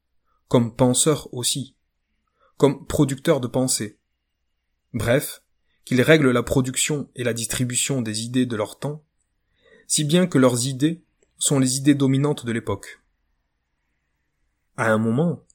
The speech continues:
par exemple, et dans un pays où la puissance royale, l'aristocratie et la bourgeoisie se disputent la suprématie,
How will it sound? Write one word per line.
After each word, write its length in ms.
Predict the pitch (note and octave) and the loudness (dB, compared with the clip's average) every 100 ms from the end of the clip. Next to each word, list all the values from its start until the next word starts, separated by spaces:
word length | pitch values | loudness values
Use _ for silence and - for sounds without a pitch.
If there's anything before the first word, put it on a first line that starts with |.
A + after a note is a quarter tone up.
| - | -6
par 120 | G#2 | -2
exemple, 500 | G#2 G#2 G#2 - - _ _ _ _ - - | -2 -4 -6 -8 -20 _ _ _ _ -20 -6
et 80 | B2+ | 2
dans 180 | B2+ A#2 | 4 4
un 80 | C3 | 4
pays 340 | D#3+ E3+ E3 - | 4 4 0 -4
où 80 | C#3 | 0
la 100 | C3 | 0
puissance 380 | - - C#3+ - | 0 -2 -2 0
royale, 500 | C3+ C3+ B2+ A2 G2 _ _ - _ _ - | 0 0 -2 -4 -10 _ _ -20 _ _ -8
l'aristocratie 840 | A#2 A2+ - B2 B2+ A#2+ - C3 - | -6 -4 -4 -4 -2 -2 -4 -8 -8
et 80 | |
la 100 | A#2 | -4
bourgeoisie 540 | A#2 A#2 A#2 A2+ A#2+ - _ _ _ _ - | -4 -4 -2 -4 -6 -14 _ _ _ _ -2
se 120 | C#3+ | -2
disputent 420 | D3+ - G3+ F3 | 0 -2 -2 -2
la 80 | A#2+ | -2
suprématie, 720 | - - A#2 A2 - F#3 | -2 -2 -4 -2 -2 -4